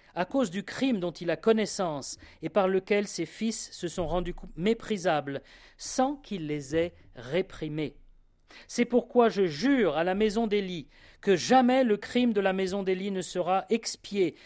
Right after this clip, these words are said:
ni par des sacrifices, ni par des offrandes. » Samuel resta couché jusqu'au matin, puis il ouvrit les portes de la maison de l'Éternel. Samuel craignait de raconter la vision à Élie.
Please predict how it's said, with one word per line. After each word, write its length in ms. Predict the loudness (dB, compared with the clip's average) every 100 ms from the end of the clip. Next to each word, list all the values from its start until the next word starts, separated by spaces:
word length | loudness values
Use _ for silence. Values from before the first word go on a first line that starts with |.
| -16 0
ni 180 | 2 4
par 220 | 2 2
des 100 | 0
sacrifices, 720 | 0 -2 -4 -4 -4 -4 -4
ni 200 | -2 0
par 180 | 0 0
des 180 | 0 -4
offrandes. » 560 | -4 -4 -4 -6 -10 -14 _ _ -20 -20 -6
Samuel 580 | 0 2 2 2 2
resta 360 | 0 -4 -6 -10
couché 640 | -8 -8 -6 -4 -4 -4 -8 _ -20
jusqu'au 520 | -8 -6 -6 -6 -6
matin, 500 | -4 -6 -6 -6 -6 -12 _ _ -12
puis 260 | -6 -6
il 180 | -4 -6
ouvrit 280 | -6 -4 -4
les 100 | -4
portes 400 | -2 -4 -4 -8
de 80 | -6
la 140 | -4
maison 340 | -4 -4 -6 -6
de 80 |
l'Éternel. 680 | -6 -6 -10 -10 -10 -10 -12 -16 _ _ -14
Samuel 580 | -4 -2 0 0 0 -2
craignait 540 | -4 -2 -2 -2 -4
de 100 | -4
raconter 680 | -4 -4 -6 -8 -10 -8 -4
la 120 | -4
vision 540 | -6 -14 -14 -12 -12
à 160 | -10 -12
Élie. 320 | -12 -14 -18